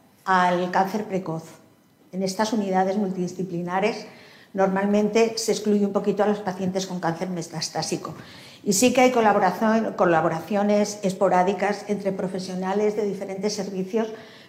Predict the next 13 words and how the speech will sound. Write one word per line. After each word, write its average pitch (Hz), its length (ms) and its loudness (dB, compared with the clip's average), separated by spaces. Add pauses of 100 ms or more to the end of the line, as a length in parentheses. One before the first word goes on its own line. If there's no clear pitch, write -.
(120)
pero 214 160 4
son 220 200 2
más 233 220 4
bien 233 240 2
fruto 214 400 2
de 196 140 2
unas 214 240 0
relaciones 208 420 -2
personales 202 800 -4
y 208 80 0
de 202 80 0
una 196 240 0
colaboración 190 720 0